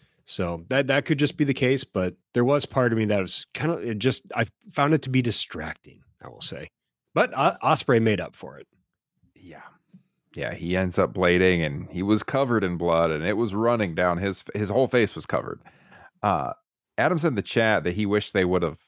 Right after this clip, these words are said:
Speaker 2: introed them in the ring like they do for big boxing matches. I agree. I like when
Speaker 1: Yep.
Speaker 2: they do that. Makes
Speaker 1: Same.
Speaker 2: it feel big time. Uh, so yeah, I mean, you get down to it, you get both guys blading, as I said. Um,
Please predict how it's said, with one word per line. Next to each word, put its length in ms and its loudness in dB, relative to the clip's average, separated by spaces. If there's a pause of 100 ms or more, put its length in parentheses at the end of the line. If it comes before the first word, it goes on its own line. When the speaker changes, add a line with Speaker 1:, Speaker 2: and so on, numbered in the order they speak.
(220)
Speaker 2:
introed 320 2
them 180 2
in 100 -2
the 80 -2
ring 240 0
like 180 -2
they 80 -4
do 180 0
for 140 -8
big 240 -2
boxing 380 0
matches. 340 -4
I 80 2
agree. 320 -4
I 120 -2
like 200 2
when 120 0
Speaker 1:
Yep. 20 -4
Speaker 2:
they 100 -4
do 160 -6
that. 300 -4
Makes 140 -6
Speaker 1:
Same. 120 2
Speaker 2:
it 60 0
feel 80 -2
big 220 -10
time. 280 -6 (1040)
Uh, 280 2 (520)
so 180 -4
yeah, 440 2
I 40 -4
mean, 160 0
you 60 0
get 200 0
down 260 2
to 220 2
it, 120 0
you 80 -6
get 200 0 (280)
both 280 2
guys 360 2
blading, 560 2
as 180 0
I 80 -4
said. 560 2 (560)
Um, 640 0